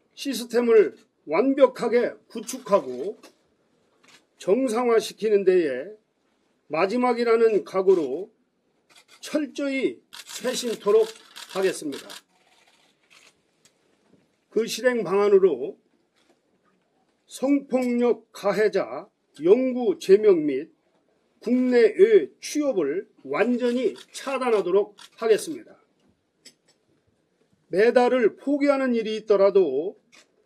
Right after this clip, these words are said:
온정주의의 문화를 철폐하고 전수조사 결과에 따라서 사법 처리 대상을 검찰 고발을 의무화하겠습니다.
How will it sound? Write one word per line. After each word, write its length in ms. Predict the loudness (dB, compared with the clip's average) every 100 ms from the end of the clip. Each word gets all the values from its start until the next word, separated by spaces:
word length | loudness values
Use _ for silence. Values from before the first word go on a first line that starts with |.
| _ _ _
온정주의의 1040 | 0 2 2 2 2 2 -2 -2 2 2 0
문화를 600 | 0 4 4 4 0 -4
철폐하고 880 | -4 -4 -2 -4 -4 -6 -12 -14 -16 _ _ _ _ _ _ _ _ _ _ _ _ _ _
전수조사 1000 | -2 2 2 2 -4 -8 -2 -2 0 -4
결과에 500 | -4 -2 0 0 0
따라서 760 | -2 -2 -2 -2 -6 -8 -10 -14 _ _ _ _ _ _ _ _
사법 520 | -12 -8 -2 -2 -2
처리 360 | -4 -2 -2 -4
대상을 680 | -6 -2 -2 -2 -6 -12 -16 _ _ _ _ _ _
검찰 600 | 4 4 4 -2 -2 -4
고발을 680 | 2 2 4 0 -2 -6 -10 _ 2
의무화하겠습니다. 1500 | 4 4 2 4 4 2 -8 _ -6 -4 -4 -8 -16 -18 -20